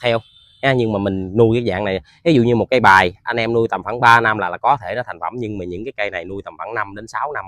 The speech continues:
coi nó mới được nha. Chứ còn mà hai đến ba năm nó sẽ là cây lỗi,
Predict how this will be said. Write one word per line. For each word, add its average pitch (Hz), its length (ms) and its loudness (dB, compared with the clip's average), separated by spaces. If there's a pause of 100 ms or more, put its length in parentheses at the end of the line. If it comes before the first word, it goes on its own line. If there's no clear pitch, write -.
coi 95 180 -6
nó 95 80 -16
mới 113 100 -10
được 85 160 -16
nha. 92 100 -14 (300)
Chứ 143 180 -4
còn 87 200 -2
mà 82 100 -8 (200)
hai 104 260 -2
đến 113 160 -6
ba 101 120 0
năm 95 160 -4 (220)
nó 127 200 0
sẽ 110 180 -4
là 80 200 -2
cây 95 100 -2
lỗi, 90 260 -6